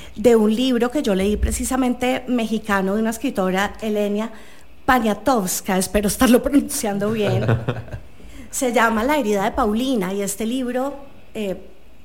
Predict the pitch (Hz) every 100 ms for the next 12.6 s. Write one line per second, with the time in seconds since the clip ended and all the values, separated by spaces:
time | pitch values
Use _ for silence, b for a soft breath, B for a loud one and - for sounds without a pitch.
0 | - 226 220 190 180 175 - 233 233 226
1 | 220 311 370 226 214 208 370 285 208 196
2 | 214 220 262 330 302 208 175 226 262 190
3 | 196 196 208 - 254 269 185 220 220 220
4 | 285 240 190 185 196 240 B B B -
5 | 220 196 214 - 247 - 208 220 202 180
6 | 202 - 233 190 175 170 196 254 233 247
7 | 240 - - 170 - B B B B B
8 | 214 226 214 208 208 202 - 240 233 277
9 | 285 294 277 214 185 196 190 185 196 220
10 | 226 233 214 208 180 185 196 220 247 247
11 | 285 294 269 247 240 220 180 175 190 254
12 | 254 190 170 196 254